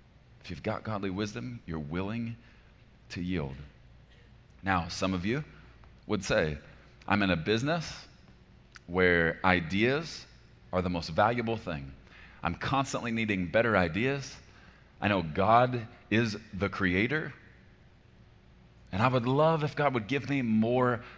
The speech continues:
ideas." When you understand that godly wisdom is willing to yield, let me help you connect that dot in your field. If the best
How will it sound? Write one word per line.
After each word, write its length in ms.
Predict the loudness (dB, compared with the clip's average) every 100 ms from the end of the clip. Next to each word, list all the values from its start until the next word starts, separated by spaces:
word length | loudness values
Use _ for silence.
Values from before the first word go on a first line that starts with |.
| -8
ideas." 460 | -6 -2 -2 -2 -6 -12 -20 -20 -20 -20 -20 -8
When 120 | -2
you 80 | 0
understand 540 | 0 -2 -2 -2 -2 -2
that 100 | 0
godly 280 | 0 2
wisdom 440 | 0 -2 -2 -6 -6
is 140 | -6
willing 360 | -4 -2 0 -2
to 100 | -4
yield, 360 | -4 -4 -6 -10 -18 -20 -20 -20 -20 -20 -20 -20 -20 -20 -18 -6
let 80 | -2
me 60 |
help 200 | 0 0
you 80 | -2
connect 480 | -2 -2 -2 -2 -2
that 240 | -2 -2
dot 300 | 2 2 0 -6
in 180 | -4 -2
your 260 | -2 -4
field. 420 | -6 -6 -6 -6 -10 -18 -20 -20 -20 -20 -20 -20 -20 -20 -20 -20 -20 -20 -20 -14 -2
If 180 | 0 2
the 120 | 0
best 460 | 2 2 2 0